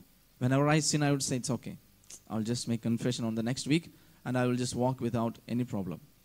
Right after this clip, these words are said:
No. When we stand, go for confession, when we ask for mercy and pardon, the Lord wishes us, "I will forgive you. I will be merciful towards you. But please, please, do not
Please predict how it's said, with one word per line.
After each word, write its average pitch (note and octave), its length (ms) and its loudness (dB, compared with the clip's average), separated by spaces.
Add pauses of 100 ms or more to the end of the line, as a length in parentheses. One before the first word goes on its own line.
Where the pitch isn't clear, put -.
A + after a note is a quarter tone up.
(400)
No. G#2 220 -2 (920)
When A2+ 160 2
we C#3 100 2
stand, C#3 380 0
go C3 120 4
for C3 160 -2
confession, A2+ 600 -6 (400)
when C#3 180 6
we C#3+ 140 8
ask D3 240 6
for C3+ 140 4
mercy C#3+ 420 6
and C3+ 180 2
pardon, G#2 380 0 (260)
the C3+ 120 6
Lord E3 240 6
wishes D#3+ 360 2
us, - 340 -4 (1000)
"I B2+ 100 2
will F3 140 4
forgive D3 400 2
you. G2+ 220 0 (100)
I A2+ 140 -6
will C3 160 0
be D#3+ 320 4 (680)
merciful D#3+ 460 6
towards B2+ 400 0
you. G2+ 220 -6
But - 180 -12
please, - 520 0 (460)
please, A2+ 420 -4 (480)
do B2 160 6
not D3+ 320 8